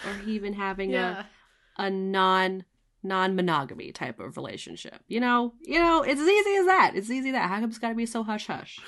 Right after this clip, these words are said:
Speaker 1: Why can't you just
Speaker 2: Well,
Speaker 1: why can't you just date and have sex with whoever you want?
Speaker 2: 'cause Shatterly needs to produce an heir, and that's
Speaker 1: Ugh.
Speaker 2: like, part of the system, you know? I mean, we
Speaker 1: Yeah.
Speaker 2: we had that issue in Downton Abbey too, and that's just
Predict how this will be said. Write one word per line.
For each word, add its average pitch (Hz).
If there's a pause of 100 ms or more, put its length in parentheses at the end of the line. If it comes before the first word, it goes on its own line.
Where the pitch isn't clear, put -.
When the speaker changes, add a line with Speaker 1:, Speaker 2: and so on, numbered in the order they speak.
(180)
Speaker 1:
Why 156
can't 180
you 180
just 175 (600)
Speaker 2:
Well, 160
Speaker 1:
why 165
can't 190
you 190
just 180
date 185
and 185
have 185
sex 185
with 180
whoever 165
you 160
want? 135 (340)
Speaker 2:
'cause 208
Shatterly 226
needs 185
to -
produce 170
an 160
heir, 156 (300)
and 160 (1500)
that's 185
Speaker 1:
Ugh. 175
Speaker 2:
like, 180 (380)
part 202
of 185
the 175
system, 190 (200)
you 180
know? 175
I 175
mean, 180
we 180 (160)
Speaker 1:
Yeah. 160
Speaker 2:
we 208
had 196
that 214
issue 220
in -
Downton 208
Abbey 208
too, 202
and 190
that's 196
just -